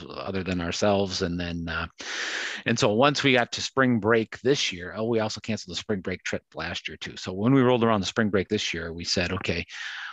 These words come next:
where can we go that we can see some different scenery, not have to necessarily worry about having to pre-test or post-test, uh, when traveling,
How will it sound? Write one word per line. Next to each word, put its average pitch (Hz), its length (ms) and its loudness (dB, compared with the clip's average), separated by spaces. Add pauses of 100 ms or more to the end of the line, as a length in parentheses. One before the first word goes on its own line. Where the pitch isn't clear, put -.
where 123 380 6
can 180 180 2
we 170 100 6
go 101 600 2
that 92 320 -2
we 92 120 -8
can 92 200 -2
see 127 240 4
some 92 200 -2
different - 400 0
scenery, 104 960 2 (400)
not 110 440 0
have 127 300 -2
to 101 260 -4
necessarily 104 760 -2
worry 101 460 2
about 90 320 -2
having 98 240 -2
to 92 120 -6 (200)
pre-test 127 800 2 (100)
or 87 160 -10
post-test, - 1040 0
uh, 82 460 -6 (140)
when 92 520 -2
traveling, 98 560 2